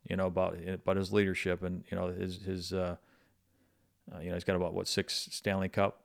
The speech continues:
rings, I think, with Edmonton. And, but, you know, he just had a cool little story in the, in the, in the prologue of the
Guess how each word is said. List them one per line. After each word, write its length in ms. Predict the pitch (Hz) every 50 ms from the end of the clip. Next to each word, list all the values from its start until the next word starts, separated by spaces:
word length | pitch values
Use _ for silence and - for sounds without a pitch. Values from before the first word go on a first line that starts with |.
| - -
rings, 320 | 107 101 104 104 107 101
I 80 | 101 101
think, 160 | 110 110 104
with 100 | 104 92
Edmonton. 460 | 92 101 110 113 104 - 117 120 120
And, 100 | 104 92
but, 160 | 87 92 87 -
you 160 | - 82 95 92
know, 80 | 92
he 100 | 90 95
just 320 | 98 107 95 87 - - - - - - - - - - - - - - - _ -
had 120 | 127 113
a 40 | 110
cool 240 | - - 120 110 107
little 160 | 107 101 -
story 300 | - - 127 117 110 107
in 40 | 98
the, 140 | 98 92 82
in 60 | 90
the, 240 | 95 90 87 - 95
in 80 | 92 92
the 80 | 92
prologue 460 | 90 - 117 113 110 104 101 98 95 95
of 160 | 92 87 87
the 180 | 92 90 87